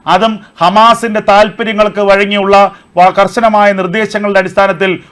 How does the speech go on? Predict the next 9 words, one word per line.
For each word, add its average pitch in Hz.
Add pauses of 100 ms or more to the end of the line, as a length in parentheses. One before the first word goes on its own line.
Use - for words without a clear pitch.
(120)
ഒരു 196
വെടിനിർത്തൽ 202
കരാർ 196
ഞങ്ങൾ 202 (200)
അംഗീകരിക്കില്ല 202
എന്ന് 190 (220)
ബെഞ്ചമിൻ 196
നെതന്യാഹു 185
വ്യക്തമാക്കി. 170